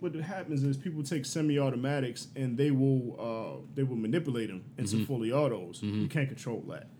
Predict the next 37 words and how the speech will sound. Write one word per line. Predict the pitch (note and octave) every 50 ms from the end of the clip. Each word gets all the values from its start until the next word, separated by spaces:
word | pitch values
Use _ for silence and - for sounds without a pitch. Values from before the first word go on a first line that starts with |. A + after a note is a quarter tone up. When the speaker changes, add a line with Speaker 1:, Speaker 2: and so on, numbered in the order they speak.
| - - -
Speaker 2:
No. | A2+ A#2+ G#2 E2+ -
Speaker 1:
You | C#3 C3
know, | A#2+ A2+ G#2+ G#2 G#2+ - - - - - - - -
but, | E3 D3+ D3 C#3+
um, | D3 D3 C#3+ C#3 C3 - - - -
like, | - C#3 C3+ C3
some | - - F#3 F#3+
of | F3
these | F3 D#3+ C#3+
machine | C#3+ C3+ C#3 D3+ D#3 D3+ D3
guns, | C3+ D3 D3 D3 D3 C#3+ C#3 C#3 C3 C3 - - - - -
I | - C#3+ D3
don't, | D3+ C#3+ C3+ C3+ - - - - - C3+
the | C#3+ C3+
civilian | C3+ - C#3+ C3 C3+ D3 D3+ D3 C#3+ C3+ C3 B2+ B2 A#2+ A#2 - - - -
sector | - - C#3 C3+ C3 - A#2+
sh-, | - - - - -
shouldn't | - - - D#3 C3+ C3
need | C3 B2 G2+
'em. | F2+ - C3
You | D#3+ F#3+
don't, | G3+ G3+ - -
you | F3 F3+
don't | F#3 F#3+ F#3
need | E3+ D#3+ C3+ A2+
'em. | G#2 A#2+
You're | C#3+ D#3+
not | D#3+ D3 C3+
taking | - D3+ C#3
Speaker 2:
Mm-hmm. | C3+ C3
Speaker 1:
a | G2+
machine | G2 - D3+ D3 C#3+
gun | C3 B2 A#2
to | A2
go | G#2+ A2 A2 A2 G#2+ - -
deer | - C3 C3 A#2+
hunting. | G#2 G#2+ G2+ - -